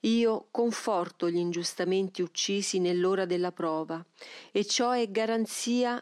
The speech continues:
che dopo quell'ora viene la luce che beatifica. Ma vi dico, temete colui che dopo avervi ucciso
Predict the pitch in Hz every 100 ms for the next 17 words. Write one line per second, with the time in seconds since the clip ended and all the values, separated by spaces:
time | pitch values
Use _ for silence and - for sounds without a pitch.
0 | - - 208 175 214 226 214 196 190 185
1 | 185 185 190 190 - - 175 196 208 208
2 | 196 185 196 208 226 214 - 196 180 196
3 | 196 - - - - 156 - _ - -
4 | - - - - - 208 220 214 175 175
5 | 165 170 165 _ _ _ _ - 214 240
6 | 202 180 180 180 - _ - 214 240 247
7 | 233 - 202 214 226 214 196 233 196 202
8 | 202 - 190 175 170 175 170